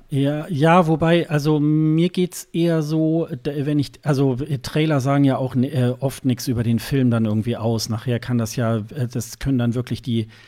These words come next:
besten zwei Minuten zusammengeschnitten und die restlichen neunundachtzig Minuten sind dann irgendwie, äh, großer Mist oder so. Ähm, aber ich fand jetzt auch so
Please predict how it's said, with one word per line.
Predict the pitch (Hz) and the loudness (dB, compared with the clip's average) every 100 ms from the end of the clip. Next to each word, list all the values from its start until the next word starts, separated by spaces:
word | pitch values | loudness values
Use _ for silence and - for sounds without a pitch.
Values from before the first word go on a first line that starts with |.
| - - _ _ | -20 -20 _ _
besten | - 123 - 127 117 | -2 -2 0 2 2
zwei | - 131 | 2 2
Minuten | 123 120 127 127 117 | 6 6 6 4 0
zusammengeschnitten | - 117 123 131 120 - 123 120 113 | 0 0 2 4 2 0 0 2 2
und | 107 | 2
die | 113 | 0
restlichen | 113 - 120 110 120 113 110 | 0 -2 -4 -2 2 2 4
neunundachtzig | 113 117 117 - - 117 | 4 2 0 -4 -6 0
Minuten | 117 113 113 113 | 2 4 2 0
sind | 101 101 | 0 0
dann | 107 113 | 0 -2
irgendwie, | 107 101 107 107 | -4 -2 -2 -2
äh, | 113 104 | -2 -4
großer | 101 110 104 - | -6 -6 -6 -2
Mist | 107 127 - 113 | 2 2 0 -6
oder | 101 101 | -6 -6
so. | 98 120 160 - - - - _ - | -4 -4 -6 -14 -20 -20 -20 _ -2
Ähm, | 117 120 120 | 0 4 2
aber | 120 123 127 | 2 -2 -2
ich | - | -8
fand | - - - 123 135 175 175 - | -10 -12 -10 -4 -2 0 -2 -2
jetzt | 147 - - | -4 -4 -6
auch | 131 143 | -4 -4
so | - 151 147 147 151 | -6 -2 2 0 -2